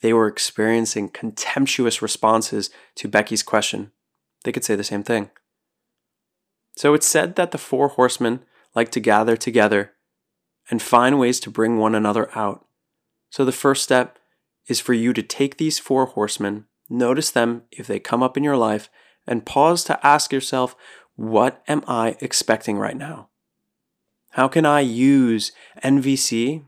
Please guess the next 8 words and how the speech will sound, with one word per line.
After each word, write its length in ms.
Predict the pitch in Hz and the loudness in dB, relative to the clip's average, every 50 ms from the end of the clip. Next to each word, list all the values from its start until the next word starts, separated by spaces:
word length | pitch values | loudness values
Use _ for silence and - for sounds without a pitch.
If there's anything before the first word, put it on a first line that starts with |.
| _ _ | _ _
nonviolent 520 | - 107 110 110 110 113 113 120 131 127 - | -4 -4 -2 0 0 0 0 0 0 -2 -4
communication, 640 | - 139 131 123 123 120 - - 139 156 - - 156 | -4 -2 -2 -2 -2 -4 -2 -4 -2 -2 -2 -6 -6
here? 320 | 107 - 156 156 147 - _ _ _ _ _ _ _ _ _ _ _ _ _ _ _ _ _ _ _ | -8 -10 -12 -14 -16 -18 _ _ _ _ _ _ _ _ _ _ _ _ _ _ _ _ _ _ _
What 180 | - 117 - | -8 -2 2
emotions 640 | 170 165 151 135 131 170 170 - - 123 117 113 107 | 2 4 4 4 4 4 2 2 0 2 2 2 0
am 120 | 113 107 107 | -2 -4 -4
I 100 | 104 101 | -6 -6
feeling? 440 | - - 101 101 101 101 107 104 | -6 -8 -6 -6 -6 -8 -12 -16